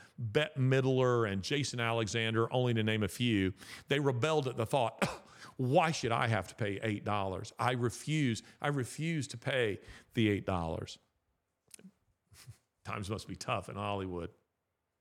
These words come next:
Now, did Mu-, did Musk tell them to delete their accounts? No, he didn't. He actually paid the fees for them. He said, "I'll, I'll pay the fees for you." But the moment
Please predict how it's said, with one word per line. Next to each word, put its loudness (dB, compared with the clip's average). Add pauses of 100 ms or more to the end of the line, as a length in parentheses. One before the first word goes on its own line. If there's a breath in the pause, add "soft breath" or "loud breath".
(1000 loud breath)
Now, 2
did -2
Mu-, -2 (240)
did 4
Musk 2
tell 0
them 0
to -2
delete 2
their 2
accounts? -4 (760)
No, -4 (560)
he 0
didn't. 2 (640 soft breath)
He 4
actually -2
paid 0
the 2
fees -2
for -4
them. -2
He 2
said, -6 (280 loud breath)
"I'll, -10 (180)
I'll -10
pay 0
the -4
fees -6
for -2
you." -8 (380 loud breath)
But 2
the 4
moment 4